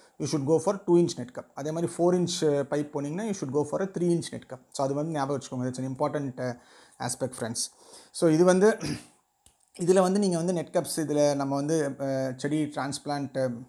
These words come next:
ரூட்ஸ் வந்து கரெக்டா டிரான்ஸ்பிளான்ட் பண்ணிட்டு, basically டிரான்ஸ்பிளான்ட் பண்ணும்போது நீங்க வந்து இதுல வந்து மீடியம் போடணும். So, நான் வந்து நீங்க பார்த்திருப்பீங்க லெக்கா பால்ஸ் யூஸ் பண்ணியிருப்பேன். So, நீங்க வந்து ரூட்ஸ் கரெக்டா நீங்க வெளியே செடியோட டிரான்ஸ்பிளான்ட் பண்ணும்போது ரூட்ஸ் கரெக்டா இதுலேருந்து வெளியே எடுத்துட்டு வந்து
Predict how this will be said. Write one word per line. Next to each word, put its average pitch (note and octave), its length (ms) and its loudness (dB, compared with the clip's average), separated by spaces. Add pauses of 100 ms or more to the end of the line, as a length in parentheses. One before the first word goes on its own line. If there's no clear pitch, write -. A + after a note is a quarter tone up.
(120)
ரூட்ஸ் C3 580 -2
வந்து C3 200 0
கரெக்டா C3 640 -6
டிரான்ஸ்பிளான்ட் C#3 200 -4
பண்ணிட்டு, C3 380 -4 (340)
basically F#3 320 4
டிரான்ஸ்பிளான்ட் D#3+ 520 0
பண்ணும்போது D#3 340 0
நீங்க D#3 220 -2
வந்து C#3+ 540 2 (260)
இதுல C#3+ 220 0
வந்து D3 260 4 (480)
மீடியம் E3 360 2
போடணும். B2 360 -4
So, - 200 -10
நான் C#3+ 200 4
வந்து D#3 200 0
நீங்க D3 200 -2
பார்த்திருப்பீங்க C#3 540 -4
லெக்கா C3+ 240 2
பால்ஸ் D3 460 0 (100)
யூஸ் C#3 220 -6
பண்ணியிருப்பேன். C3 400 -6 (460)
So, D#3+ 140 -2
நீங்க D3+ 180 2
வந்து F3 120 4
ரூட்ஸ் F#3+ 440 4
கரெக்டா D#3 300 2
நீங்க D#3 200 -2
வெளியே D3 340 2 (680)
செடியோட D3+ 580 4
டிரான்ஸ்பிளான்ட் D3+ 420 -2
பண்ணும்போது D3 320 -2
ரூட்ஸ் D#3 360 0
கரெக்டா C#3+ 260 0
இதுலேருந்து C#3+ 280 -2
வெளியே C3+ 200 0
எடுத்துட்டு C3+ 280 -2
வந்து C3+ 300 -2